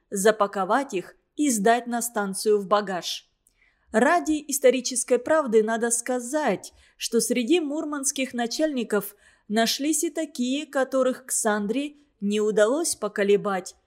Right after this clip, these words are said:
ни жалобами на бедственное положение школы, ни своей красотой, ни тонким обращением. Они остались каменно тверды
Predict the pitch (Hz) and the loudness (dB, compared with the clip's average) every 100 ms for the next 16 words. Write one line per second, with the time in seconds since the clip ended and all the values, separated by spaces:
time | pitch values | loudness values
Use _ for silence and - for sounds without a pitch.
0 | _ 214 240 269 214 208 202 220 247 254 | _ -2 2 2 4 4 4 2 0 -2
1 | 277 285 269 285 277 - 262 262 262 254 | -6 -6 -4 -4 -4 -8 -6 -6 -2 0
2 | 262 254 269 247 254 - 269 254 262 254 | 0 0 -6 -6 -8 -4 2 2 2 -6
3 | - _ _ 208 277 - 247 233 240 240 | -10 _ _ -2 2 2 2 0 -2 -6
4 | 247 233 240 226 - 190 170 - _ _ | -4 -2 -2 -2 -2 -2 -2 -8 _ _
5 | _ 190 277 - - 214 220 202 220 196 | _ -4 -2 -4 2 2 2 -2 -4 -2
6 | - 196 214 214 - 202 190 190 180 170 | -4 -2 -2 -2 2 2 2 -6 -10 -14
7 | _ _ _ _ - 208 208 202 185 - | _ _ _ _ 2 2 2 0 0 0
8 | 262 294 269 - - _ _ 233 226 214 | 0 -2 -4 -6 -10 _ _ 4 6 4
9 | 214 220 214 214 196 220 196 180 | -4 -6 2 2 2 0 0 -4